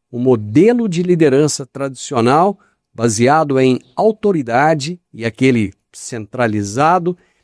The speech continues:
ele vem cedendo espaço para um outro perfil. E a gente vai entender esse perfil a partir de agora.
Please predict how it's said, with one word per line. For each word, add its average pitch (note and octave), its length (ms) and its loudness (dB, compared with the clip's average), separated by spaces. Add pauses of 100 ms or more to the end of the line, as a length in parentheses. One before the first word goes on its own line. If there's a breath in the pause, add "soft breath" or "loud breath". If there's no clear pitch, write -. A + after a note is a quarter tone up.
(160)
ele C3+ 200 -6
vem D3 200 4
cedendo C#3 380 2
espaço G3 580 -2 (500)
para G3 140 2
um G3 140 6
outro C4+ 220 2
perfil. C3+ 520 -8 (300)
E D#3+ 100 -8
a D#3 40 -4
gente F3+ 280 -8
vai D#3 160 4
entender C#3+ 520 0 (420)
esse B2+ 260 -4
perfil C3 400 2
a B2+ 60 4
partir B2 320 -2
de D3+ 80 2
agora. D#3+ 420 2